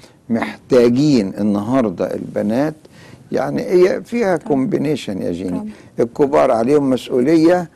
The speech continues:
Speaker 2: مم.
Speaker 1: والصغيرين عليهم إن هم يلجأوا للكبار.
Speaker 2: صح.
Speaker 1: يعني النهاردة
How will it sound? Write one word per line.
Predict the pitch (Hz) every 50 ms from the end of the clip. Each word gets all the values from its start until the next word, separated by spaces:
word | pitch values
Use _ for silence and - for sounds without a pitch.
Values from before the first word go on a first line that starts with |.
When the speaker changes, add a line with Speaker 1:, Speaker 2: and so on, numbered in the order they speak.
| _ _ -
Speaker 2:
مم. | - 117
Speaker 1:
والصغيرين | 113 107 - - 123 117 123 131 135 143 170 185 190 175 156 - -
عليهم | 131 135 131 143 175 180 202
إن | 190 175
هم | 165 175 185 180 175
يلجأوا | 160 156 160 160 156 160 - - 190
للكبار. | 151 151 151 - - 160 160 190 202 190 185 151
Speaker 2:
صح. | 135
Speaker 1:
يعني | 139 135 135 139 147
النهاردة | 147 143 151 165 175 165 156 185 160 147